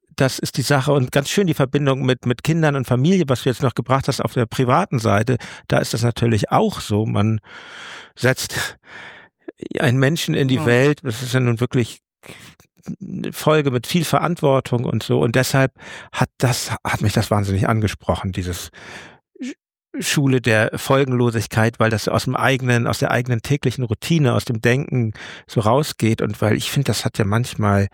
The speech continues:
Speaker 1: ich freue mich total, du hattest mir ja zu Beginn gefragt, wie kommt das Album an und wenn die Leute dann sagen, das ist ja sowas Schönes und wenn man auf der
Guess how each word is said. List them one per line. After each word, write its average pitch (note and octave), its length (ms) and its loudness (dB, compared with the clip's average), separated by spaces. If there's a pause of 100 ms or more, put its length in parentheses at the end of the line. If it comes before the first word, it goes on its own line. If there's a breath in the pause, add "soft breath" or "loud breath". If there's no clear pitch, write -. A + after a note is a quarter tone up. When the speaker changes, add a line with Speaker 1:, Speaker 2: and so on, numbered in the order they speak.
(320 loud breath)
Speaker 1:
ich - 80 -12
freue A#2 220 0
mich G#2+ 180 -4
total, A2 400 2
du G2+ 80 0
hattest G2 200 -4
mir A2 80 2
ja G2 60 2
zu - 120 -8
Beginn G#2+ 280 -2
gefragt, G#2+ 520 0
wie G2 60 -4
kommt G#2 320 -4
das - 180 -4
Album A2 420 0
an G#2+ 200 2
und G#2 120 0
wenn G#2 100 0
die G2+ 80 2
Leute G#2 300 2
dann G2 100 0
sagen, G#2 320 0 (400 loud breath)
das - 200 -4
ist - 60 -8
ja G#2+ 80 0
sowas G2 300 0
Schönes G#2+ 480 2
und A2 160 0
wenn A#2 100 2
man A2+ 140 2
auf - 160 0
der G#2+ 220 2